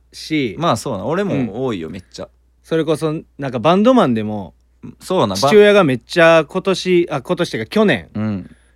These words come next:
Speaker 1: えー、二千二十三年はめっちゃなんか増えたような気がして。
Speaker 2: バンドマンは増えたな、
Speaker 1: うん。
Speaker 2: その同世代は。
Speaker 1: うん。
Speaker 2: うん。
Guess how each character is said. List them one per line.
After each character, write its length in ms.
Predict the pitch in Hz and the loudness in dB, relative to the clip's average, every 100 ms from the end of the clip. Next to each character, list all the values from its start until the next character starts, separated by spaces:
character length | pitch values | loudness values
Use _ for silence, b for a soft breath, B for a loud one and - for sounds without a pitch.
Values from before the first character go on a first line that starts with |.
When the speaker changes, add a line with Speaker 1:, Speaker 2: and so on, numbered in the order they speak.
| - | -10
Speaker 1:
え 460 | 123 120 113 104 - | -6 -4 -4 -6 -8
ー、 40 | 127 | -8
二 120 | 143 | -2
千 220 | 202 170 | 2 2
二 140 | 196 | 2
十 160 | 165 127 | 2 -2
三 260 | - 123 127 | -2 -4 -2
年 200 | 131 135 | -2 -2
は 120 | 123 | -2
め 120 | 120 | -4
っ 20 | |
ち 160 | - 160 | -6 -6
ゃ 20 | |
な 60 | 123 | -6
ん 40 | |
か 60 | 113 | -8
増 220 | - 151 | -6 -4
え 80 | 165 | -2
た 100 | 123 | -2
よ 120 | 104 | -4
う 20 | |
な 100 | 95 | -8
気 60 | 131 | -6
が 80 | |
し 40 | 175 | -2
て。 40 | |
Speaker 2:
バ 80 | 196 | -2
ン 60 | 196 | 0
ド 100 | 214 | 2
マ 120 | 143 | 2
ン 100 | 104 | 2
は 220 | 95 95 | -2 -4
増 160 | 92 143 | -2 -2
え 80 | |
た 140 | 143 98 | -2 -6
な、 240 | 95 95 | -8 -10
Speaker 1:
う 80 | 143 | -4
ん。 100 | 143 | -2
Speaker 2:
そ 60 | 123 | -2
の 100 | 98 | -2
同 200 | 120 123 | -4 -2
世 140 | 135 | -4
代 180 | 101 90 | -4 -6
は。 140 | - - | -10 -10
Speaker 1:
う 100 | 143 | -6
ん。 260 | 131 101 - - | -4 -6 -10 -12
Speaker 2:
う 80 | 110 | -8
ん。 220 | 98 | -8